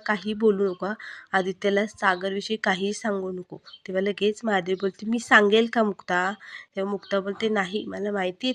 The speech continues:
तू नाही सांगणार." मग आता मुक्ता तिथून जाते. तेव्हा आता माधवी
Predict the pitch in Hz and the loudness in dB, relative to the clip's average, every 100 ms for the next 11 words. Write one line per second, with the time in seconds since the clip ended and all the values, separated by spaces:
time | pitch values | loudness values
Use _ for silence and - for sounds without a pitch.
0 | 254 233 208 190 208 196 185 190 226 - | -2 -2 -2 0 -2 -2 -2 -2 -4 -12
1 | - _ 185 190 - 226 226 - - 220 | -20 _ -2 -2 0 0 0 -4 -10 -8
2 | 240 277 277 254 240 - 175 - - - | -6 0 0 2 0 0 -2 -2 -16 -2
3 | 185 196 - 202 220 196 185 202 226 240 | -2 -2 -4 -4 4 4 4 2 0 0